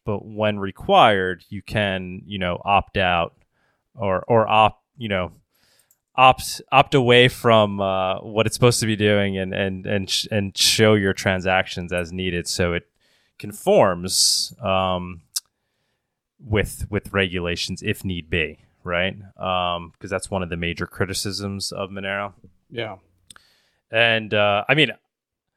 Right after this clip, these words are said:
Speaker 1: I be-, I believe the pur-, the purposes of, of crypto is to be built in such a way that, um, it's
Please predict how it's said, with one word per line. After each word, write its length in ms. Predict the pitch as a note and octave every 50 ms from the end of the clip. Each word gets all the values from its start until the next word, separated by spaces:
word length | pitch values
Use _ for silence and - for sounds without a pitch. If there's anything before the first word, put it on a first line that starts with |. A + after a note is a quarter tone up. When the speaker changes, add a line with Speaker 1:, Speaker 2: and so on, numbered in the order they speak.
| _ _ _ _ - -
Speaker 1:
I 80 | E3
be-, 120 | E3+ F#3+ -
I 120 | C#3+ E3 F#3+
believe 420 | F3+ F3+ D#3+ D3+ C#3+ C3+ C3 A2+
the 80 | A#2+ -
pur-, 160 | - C3 B2
the 100 | - A#2+
purposes 520 | - - A#2+ - - A#2 - - G#2 F#2
of, 200 | G#2 G2+ F#2+ F#2 -
of 300 | - A2 G2 - _ -
crypto 600 | - - - A2+ G2 _ - F#2+ F2+ F2+ F2 F2
is 120 | F2 - -
to 80 | - F#2
be 100 | F2+ F2
built 280 | F2 F#2+ F2 - -
in 80 | F2+ E2+
such 240 | - G2+ F2+ - -
a 80 | F2
way 360 | D#2+ E2+ E2+ E2 E2 D#2+ D#2+
that, 500 | D#2+ D#2 D#2+ D#2 D#2 D#2 - _ - - _ _ _ _ _ _ _ _ _ _ _ _ _ _ _
um, 560 | - - C#2 C2 A#1 - - - C#2+ - - -
it's 440 | G2+ G2 - - - - - -